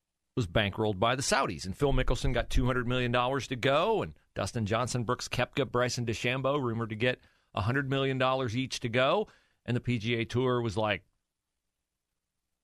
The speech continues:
"How awful this is. I mean, look at this. These guys taking blood money from the Saudis, people who bankrolled the nine eleven terrorists." But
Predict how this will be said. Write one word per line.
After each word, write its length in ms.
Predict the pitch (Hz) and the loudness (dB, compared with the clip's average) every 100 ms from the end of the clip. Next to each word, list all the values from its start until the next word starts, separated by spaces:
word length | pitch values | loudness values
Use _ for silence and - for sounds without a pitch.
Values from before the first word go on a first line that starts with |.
| - | -2
"How 220 | - 127 | 4 4
awful 360 | 113 107 - 110 | 4 0 -4 -4
this 260 | 107 92 | -4 -4
is. 300 | 101 85 76 | -6 -6 0
I 80 | 147 | 2
mean, 220 | 170 156 | 4 2
look 180 | 160 143 | 0 0
at 80 | 127 | -4
this. 380 | 120 95 - - | -4 -4 -6 -2
These 240 | 156 147 | 0 2
guys 400 | - 151 147 143 | 4 4 4 0
taking 380 | - 160 139 135 | -2 0 0 -2
blood 440 | 85 131 139 156 | -2 0 2 2
money 320 | 143 143 139 131 | 2 0 0 -2
from 160 | 135 | -2
the 80 | 127 | -2
Saudis, 720 | 117 - 120 147 139 131 - - - - - - _ _ _ _ _ - | -4 0 2 2 2 -2 -6 2 2 2 -2 -20 _ _ _ _ _ 2
people 360 | 165 160 156 | 2 4 4
who 500 | 135 139 131 120 104 85 _ _ _ - | 4 4 2 0 -4 -8 _ _ _ 2
bankrolled 640 | 139 151 127 143 151 151 | 4 4 2 2 2 2
the 100 | 131 | 0
nine 380 | 123 123 139 147 | 0 2 2 2
eleven 380 | 143 147 143 131 | 2 2 0 -4
terrorists." 720 | - 131 139 131 120 - - - _ _ _ _ _ _ _ _ _ _ _ _ _ _ _ _ _ _ _ _ _ _ _ _ _ _ - | 0 2 2 0 -2 -4 -6 -12 _ _ _ _ _ _ _ _ _ _ _ _ _ _ _ _ _ _ _ _ _ _ _ _ _ _ 0
But 240 | 123 | 2